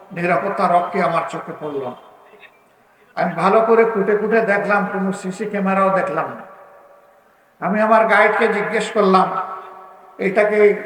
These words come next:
রাজার পরিত্যক্ত বাড়ি নাকি বর্তমান বাসস্থান?" তিনি বললেন, "না, এখানেই তো তিনি বসবাস করেন।" আমি বললাম যে, "এই দেশের রাজার কোনো নিরাপত্তার প্রয়োজন হয় না?"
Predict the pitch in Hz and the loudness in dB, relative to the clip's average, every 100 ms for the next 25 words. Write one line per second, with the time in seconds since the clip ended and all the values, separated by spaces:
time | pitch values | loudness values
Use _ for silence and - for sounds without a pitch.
0 | - - - - - - - - _ - | -14 -16 -18 -20 -20 -20 -20 -20 _ -2
1 | 175 160 190 190 190 208 208 233 214 - | 2 4 4 2 4 4 6 2 -2 -2
2 | 226 220 226 233 208 185 185 185 185 185 | 2 4 4 2 -2 -2 0 0 0 -2
3 | 180 170 170 175 - - 113 - - - | 0 2 2 0 -6 -6 -10 -10 -16 -20
4 | - - - _ _ _ 247 240 254 262 | -20 -20 -20 _ _ _ -4 2 4 4
5 | 269 254 262 240 240 262 240 202 214 202 | 4 6 6 4 2 0 0 0 0 0
6 | 165 - 147 139 - - - - _ _ | -2 -6 -10 -12 -14 -20 -20 -20 _ _
7 | _ _ _ _ _ _ - 220 226 208 | _ _ _ _ _ _ -6 -2 -2 0
8 | 214 214 - - 233 220 208 214 226 220 | 2 2 2 0 2 4 4 6 4 2
9 | 226 208 202 208 208 214 233 233 220 214 | -2 -2 0 0 0 -2 4 4 2 -2
10 | 220 208 202 220 214 226 | -2 -2 -2 -4 -4 -6